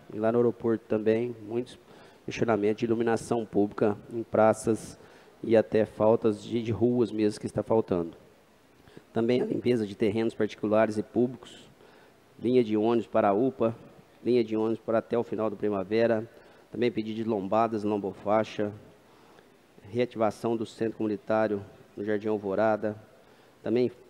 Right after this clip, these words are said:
a parte de recapeamento também foi solicitado,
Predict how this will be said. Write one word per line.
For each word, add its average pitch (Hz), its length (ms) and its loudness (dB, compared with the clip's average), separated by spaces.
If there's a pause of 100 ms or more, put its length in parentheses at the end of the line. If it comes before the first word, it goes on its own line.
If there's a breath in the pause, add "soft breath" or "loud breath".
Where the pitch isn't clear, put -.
a - 120 -10
parte 110 320 -2
de 95 60 -6
recapeamento 113 760 0
também 104 240 0
foi 104 160 -4
solicitado, 110 800 -4